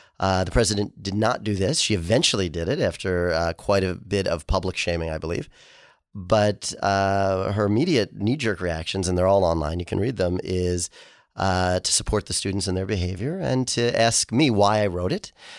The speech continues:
to ask me why I didn't review the work with her and clear it with her, which I absolutely wouldn't do. And she intimated that, uh, I probably should go find another job, that people like me are not welcome at a place like Sarah Lawrence College.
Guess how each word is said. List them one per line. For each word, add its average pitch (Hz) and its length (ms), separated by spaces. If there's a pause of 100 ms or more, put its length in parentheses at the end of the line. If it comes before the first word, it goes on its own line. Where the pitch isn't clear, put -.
(120)
to 120 100
ask 110 200
me 110 80
why 101 260
I 110 60
didn't 98 260
review 101 680 (280)
the 117 100
work 110 380
with 110 220
her 104 120
and 95 140
clear 151 240
it - 100
with 90 140
her, 131 260
which 104 180
I 87 120 (280)
absolutely 98 420
wouldn't 90 340
do. 92 320 (420)
And 113 160
she 127 160
intimated 104 560
that, 95 640
uh, 90 200
I 90 60
probably 92 380
should - 200
go 104 120
find 87 320
another 87 260
job, 87 540
that - 400
people 95 180
like 87 160
me 92 120
are 85 60
not 82 200
welcome 87 440
at - 80
a - 60
place - 260
like - 140
Sarah - 340
Lawrence - 220
College. - 480